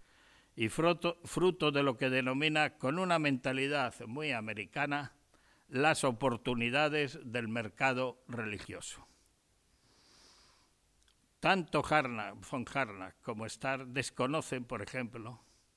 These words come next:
que cuando Peter Brown, Peter Brown publicó la reseña del famoso volumen El conflicto entre paganismo y cristianismo en el siglo cuarto, editado y coordinado por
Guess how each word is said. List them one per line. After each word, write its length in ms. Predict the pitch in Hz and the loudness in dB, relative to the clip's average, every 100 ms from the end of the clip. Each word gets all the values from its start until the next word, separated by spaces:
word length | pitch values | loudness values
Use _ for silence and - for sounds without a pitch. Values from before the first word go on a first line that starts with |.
| _ | _
que 140 | - 117 | -12 -8
cuando 340 | 123 120 117 | -4 -2 -2
Peter 360 | 175 170 160 143 | -2 -2 -2 -2
Brown, 360 | 147 151 135 - _ - | 0 0 -2 -6 _ -6
Peter 320 | 143 147 127 | -4 -2 0
Brown 420 | 131 147 113 113 _ _ _ _ _ _ | 2 2 2 -4 _ _ _ _ _ _
publicó 480 | - 113 117 107 147 | -10 -8 -8 -4 -4
la 140 | 143 | -4
reseña 640 | 127 123 - 143 131 131 120 | -4 -6 -4 -4 -2 -4 -6
del 240 | 110 113 | -8 -8
famoso 400 | - 113 135 - | -8 -8 -6 -6
volumen 580 | 117 117 131 127 117 107 - | -4 -4 -6 -6 -10 -12 -10
El 180 | 120 110 | -10 -6
conflicto 720 | 120 104 - 151 143 - 135 | -8 -8 -6 -6 -6 -8 -8
entre 260 | 117 127 | -8 -10
paganismo 600 | 120 123 120 127 139 127 | -8 -6 -4 -4 -4 -6
y 60 | 117 | -8
cristianismo 680 | 123 107 127 113 131 127 120 | -12 -10 -8 -4 -4 -4 -6
en 60 | |
el 100 | 113 | -8
siglo 300 | 101 123 120 | -10 -8 -8
cuarto, 500 | - 147 117 - 92 - _ _ _ _ _ _ - _ - | -4 -4 -4 -8 -18 -20 _ _ _ _ _ _ -20 _ -8
editado 560 | 107 110 - 143 127 | -4 -4 -2 0 0
y 60 | 120 | -4
coordinado 680 | 127 110 113 113 131 120 104 | -8 -8 -6 -4 -4 -4 -6
por 260 | 123 117 | -6 -6